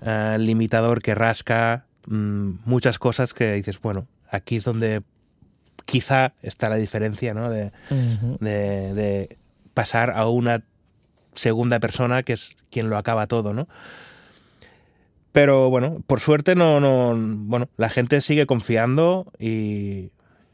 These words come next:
Speaker 1: y bueno, espe-, <laughs> espero que vaya, que vaya a más, ¿no?
Speaker 2: Sí, yo creo que es muy interesante lo que comentabas tú, de que, mm, y esto fue algo que también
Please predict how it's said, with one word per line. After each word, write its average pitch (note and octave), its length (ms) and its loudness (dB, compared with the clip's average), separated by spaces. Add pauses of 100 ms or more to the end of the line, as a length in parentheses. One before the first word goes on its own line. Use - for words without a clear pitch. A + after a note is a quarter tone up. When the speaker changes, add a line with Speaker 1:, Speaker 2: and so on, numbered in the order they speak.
(160)
Speaker 1:
y G#2+ 60 -8
bueno, G#2 240 -6 (120)
espe-, G#2 340 -6
<laughs> C#3+ 40 0
espero C3+ 400 2
que C#3 120 4
vaya, A2 500 2 (160)
que - 120 -2
vaya G#2 280 2
a F#2 40 0
más, A2 300 0
¿no? A#2+ 160 -4 (1160)
Speaker 2:
Sí, - 100 0
yo C3+ 60 6
creo C#3 140 4
que C3+ 60 2
es A#2+ 40 0
muy C3 120 2
interesante C3 320 2
lo C#3 60 4
que C#3 60 2
comentabas A#2 440 0
tú, C#3+ 180 2 (460)
de A2+ 180 2
que, G#2+ 220 2
mm, B2+ 300 -2 (500)
y A#2+ 60 -4
esto A#2 180 -4
fue B2+ 120 2
algo B2 120 0
que A#2+ 80 0
también A#2 500 -2